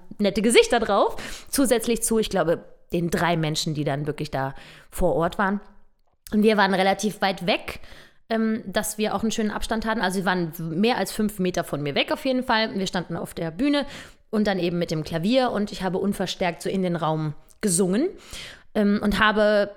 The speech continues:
mehrere Genres bedient. Im Grunde habe ich einen Kurzzusammenschnitt meiner Soloprogramme gemacht. Also ich habe nicht nur gesungen, sondern eben auch dazwischen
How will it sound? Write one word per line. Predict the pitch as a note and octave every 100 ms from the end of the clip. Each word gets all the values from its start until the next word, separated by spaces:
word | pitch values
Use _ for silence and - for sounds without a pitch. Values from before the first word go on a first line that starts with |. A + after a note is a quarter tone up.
| - - - -
mehrere | A3+ A#3 A#3+ G#3+
Genres | A#3 G3+ G#3+ C#4 D4+
bedient. | - A3+ B3
Im | A3+
Grunde | A3 C#4 D4+ A#3+
habe | B3+
ich | B3 -
einen | F#3+ G3 F#3+ G3 - - - - - - C#4 C#4
Kurzzusammenschnitt | - - G#3 G#3 A3 A#3 - A3 A3 - - - - - _
meiner | G3 F#3+ G3 F#3+ F#3 F#3
Soloprogramme | F#3 A3+ A3+ - G#3 F3 G3 G3+
gemacht. | E3+ E3 D#3 - -
Also | F#3
ich | F#3+
habe | F#3+ -
nicht | G#3 A3+
nur | G#3 A3 B3 A#3
gesungen, | G3 F3+ G#3 F#3 A3+ B3
sondern | G#3 G3+ G3+
eben | F#3 G3
auch | F#3+ G3+
dazwischen | G3 F#3+ G3+ - G3